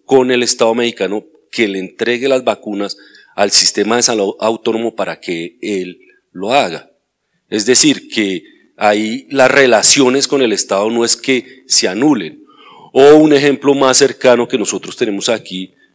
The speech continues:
con el cric, con el Cauca, que se le men-, se le metió a las entrañas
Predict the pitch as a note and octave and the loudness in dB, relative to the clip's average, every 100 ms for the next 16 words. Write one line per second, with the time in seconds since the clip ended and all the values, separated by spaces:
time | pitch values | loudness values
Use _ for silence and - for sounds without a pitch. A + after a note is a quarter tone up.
0 | _ _ - B2+ B2+ C3 - B2 A#2 G#2 | _ _ 2 2 2 -4 -10 -6 -4 -4
1 | G2+ - C3 B2+ - - - A#2+ B2+ B2 | -6 0 2 2 -2 -16 -6 -2 -2 -4
2 | - A#2 A2+ A2 A#2 G#2+ _ _ - _ | 0 2 2 0 -4 -6 _ _ -20 _
3 | - A#2 B2 A#2 A2+ G#2+ - _ - - | 0 2 2 2 0 -4 -8 _ -6 0
4 | B2+ A#2 G#2+ - C#3+ C3 A2 G#2 G#2+ G2+ | 2 4 0 2 6 6 6 2 0 -4
5 | - B2+ B2 C3 D3+ - | 0 4 4 4 0 0